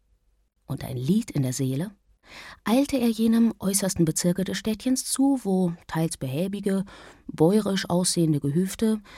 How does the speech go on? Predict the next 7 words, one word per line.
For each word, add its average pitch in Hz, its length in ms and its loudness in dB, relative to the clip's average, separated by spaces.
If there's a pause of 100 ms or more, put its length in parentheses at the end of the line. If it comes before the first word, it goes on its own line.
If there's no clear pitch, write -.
(440)
teils 240 360 2
weiße 202 380 0
Villenneubauten, 185 1000 2
von 170 300 0
kleinen 156 280 0
Gärtchen 165 380 -4
umrahmt, 151 540 -2